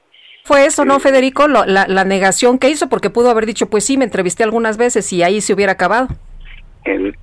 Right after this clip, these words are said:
Speaker 2: nadie en su equipo de campaña lo sabía, este, nadie. Es una cosa que ella hizo y no comentó, y seguramente pensó que jamás se iba a saber. Ahora, ¿de dónde salió el video? ¿De dónde le llegó al pri? Pues, este,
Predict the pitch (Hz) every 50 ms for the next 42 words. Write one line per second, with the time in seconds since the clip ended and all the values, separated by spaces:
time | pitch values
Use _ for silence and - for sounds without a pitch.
0 | - - - 107 123 139 147 160 156 139 - - 101 - - 113 - 123 120 107
1 | - 92 78 73 - 95 104 107 95 85 87 - - 85 80 90 - - - -
2 | - 78 78 - - - - - - 85 78 73 73 71 - - _ _ _ -
3 | 98 113 131 127 90 82 - - - - - - - - - - - - 120 123
4 | 113 - 110 107 - 120 101 - 95 92 104 110 107 98 95 104 - - - 113
5 | 110 98 87 90 92 92 95 - - 101 95 87 85 78 - 147 220 311 - -
6 | - - - - - - - - - - - - - - - - - - 294 -
7 | - - 92 90 98 104 101 98 - - - - - 90 82 82 - - 95 -
8 | - 85 - - 82 85 90 92 - - 82 85 87 95 98 95 - - 82 107
9 | 123 - - - - - - - - - - - - - - - 87 90 82 87
10 | 90 101 113 110 107 120 101 98 104 104 104 107 104 107 113 113 107 95 92 87
11 | 98 98 107 104 101 95 90 87 90 85 90 95 98 104 98 - - - 101 104
12 | 110 107 - - 101 107 101 - - - - - - - - - - - 71 71
13 | 73 73 71 69 69